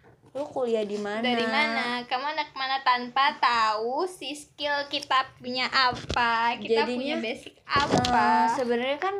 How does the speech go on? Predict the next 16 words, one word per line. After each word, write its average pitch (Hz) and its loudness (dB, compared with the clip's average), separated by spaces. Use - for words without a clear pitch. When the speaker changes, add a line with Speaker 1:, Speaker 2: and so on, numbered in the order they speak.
Speaker 1:
universitas 269 -6
di 240 -2
negara 233 0
kita 226 -4
ini 226 -4
kan 349 0
belum 269 0
sama 294 0
ya 220 2
semuanya, 233 -4
belum 240 0
setara 233 -2
gitu 208 -4
Speaker 2:
Iya. 208 -4
Speaker 1:
kan. 214 2
Speaker 2:
Walaupun 254 0